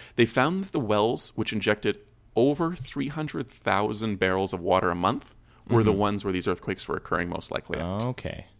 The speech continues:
Speaker 1: Yeah. So the theory is that this increases the pressure along these faults faster because they don't have a, essentially the water doesn't have a chance to dissipate through natural fractures in the rock, right?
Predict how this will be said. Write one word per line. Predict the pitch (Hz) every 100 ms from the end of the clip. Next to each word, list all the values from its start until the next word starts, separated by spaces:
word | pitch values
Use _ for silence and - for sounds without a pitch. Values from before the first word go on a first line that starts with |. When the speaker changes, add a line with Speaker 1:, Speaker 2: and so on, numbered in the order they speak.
| - -
Speaker 1:
Yeah. | - 82 - - - -
So | - - 117 113 -
the | 104
theory | - - 156 185 175 117
is | 90 87
that | -
this | - 120 -
increases | 123 127 - 143 - 151
the | 110
pressure | - - 104 - 143 -
along | 110 101 104
these | 98 -
faults | - 107 147 - - _
faster | _ - 120 127 - - 87 98 - _ _ -
because | 107 - 107 90
they | 95
don't | 92 92 -
have | 107 85
a, | 85 80 - - -
essentially | - 101 95
the | 92
water | 92 92
doesn't | 90 87
have | 87
a |
chance | 87 87 87 -
to |
dissipate | 92 95 - - 90 -
through | - 98
natural | 87 - - 92 - - _
fractures | - - - - -
in | -
the |
rock, | - - - -
right? | - 95